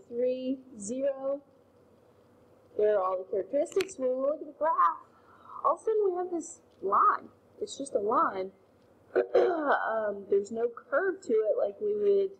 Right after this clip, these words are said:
expect. Well, that's because of what the simplified version turns out to be. If you look at the simplified version right here, that's not technically a rational expression anymore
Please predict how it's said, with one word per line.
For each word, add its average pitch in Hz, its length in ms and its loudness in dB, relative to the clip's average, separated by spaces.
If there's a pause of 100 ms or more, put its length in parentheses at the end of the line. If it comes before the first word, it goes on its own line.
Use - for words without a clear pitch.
(120)
expect. - 960 -2 (640)
Well, 254 420 2
that's - 320 -2
because 269 680 -2
of 226 100 -2
what 233 240 -2
the 233 80 -6
simplified 233 960 -2
version 226 840 -2 (760)
turns 240 260 -6
out 196 200 -4
to 233 80 -10
be. 294 360 0
If 440 160 0
you 440 100 -4
look 466 220 -2
at 269 100 -10
the 262 80 -4
simplified 254 760 -4
version 294 440 0
right 202 320 0
here, 190 420 0 (1040)
that's 233 300 -4
not 262 500 2
technically 277 440 0
a 202 100 0
rational 208 520 -2
expression 240 540 -2
anymore 170 340 -2